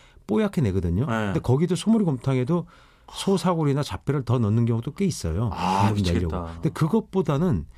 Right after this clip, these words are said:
Speaker 1: 그 고기를 씹는 맛이 더. 그래서
Speaker 2: 아.
Speaker 1: 그걸 저는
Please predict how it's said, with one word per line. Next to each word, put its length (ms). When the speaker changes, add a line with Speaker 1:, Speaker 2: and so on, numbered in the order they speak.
Speaker 1:
그 100
고기를 380
씹는 300
맛이 280
더. 80
그래서 240
Speaker 2:
아. 320
Speaker 1:
그걸 220
저는 260